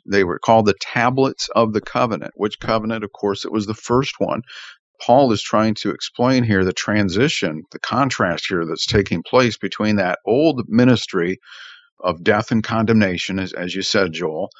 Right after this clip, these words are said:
the, the letter, as he calls it, the letter that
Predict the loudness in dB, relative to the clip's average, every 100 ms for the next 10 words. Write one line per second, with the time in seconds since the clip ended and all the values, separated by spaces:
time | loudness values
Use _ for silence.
0 | -20 -20 _ -6 -2 -2 0 2 4 4
1 | 4 2 -2 -4 -10 -10 -8 -6 -4 -4
2 | -2 -2 0 -4 -6 -4 -2 0 2 2
3 | 2 -2